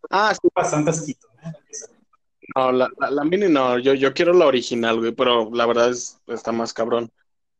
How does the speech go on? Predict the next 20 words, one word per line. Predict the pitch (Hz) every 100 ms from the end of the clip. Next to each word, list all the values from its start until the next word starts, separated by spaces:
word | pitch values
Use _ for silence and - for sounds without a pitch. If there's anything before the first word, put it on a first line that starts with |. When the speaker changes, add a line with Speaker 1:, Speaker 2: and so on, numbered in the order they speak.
| _ _
Speaker 1:
O | 135
si | 127 139
no, | 147
pues | 160 156
ya | 151
de | 151
perdido | 147 123 127 147
es | 147 131 -
un | 131
emulador | 135 135 127 107 107 110 120
que | 101
me | 107
encuentro | 107 113 120
en | 113
la |
computadora | 113 107 113 - - 80 80
y | -
con | - -
eso, | 90 - - -
güey. | -